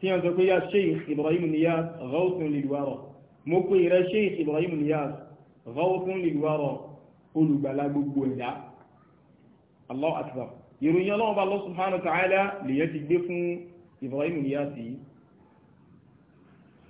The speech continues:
Tí Ibrahim Niyas bá ń bẹ láyé, téèyàn bá darú, téèyàn bá darú ìpèpè yìí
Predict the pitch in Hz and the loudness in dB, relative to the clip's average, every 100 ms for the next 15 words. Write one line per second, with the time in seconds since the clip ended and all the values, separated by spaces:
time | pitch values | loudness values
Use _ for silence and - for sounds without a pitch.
0 | - _ - - - - 254 269 226 240 | -20 _ -20 -20 -20 -6 0 4 4 4
1 | 202 202 220 165 185 190 180 180 196 196 | 2 2 2 0 0 0 4 4 4 2
2 | 202 208 190 170 180 160 175 196 - 220 | 0 0 0 0 2 4 2 2 0 0
3 | 185 180 160 165 175 170 160 156 147 151 | 2 2 2 4 4 4 2 0 -2 -2
4 | 147 151 | 2 2